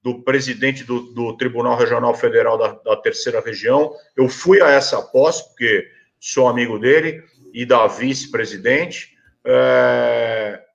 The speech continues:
e não consegui entrar de volta. Então, ficamos presos lá. É,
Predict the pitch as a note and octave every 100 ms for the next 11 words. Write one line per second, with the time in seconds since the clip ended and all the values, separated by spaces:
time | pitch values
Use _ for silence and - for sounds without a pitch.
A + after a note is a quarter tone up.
0 | _ - F3 G#3 G#3+ A3+ A3+ G#3+ F3 A3
1 | G#3+ F#3+ F#3+ G3 - - F3+ D#3+ D3 C3+
2 | G#2+ G2 - - _ _ _ A#2+ A#2 F#3+
3 | F#3 F#3+ G3 G3 F#3+ - E3 F3 F3+ F#3+
4 | E3+ A#2+ G2+ - - _ _ _ _ -
5 | B2+ B2+ B2 A#2+ A#2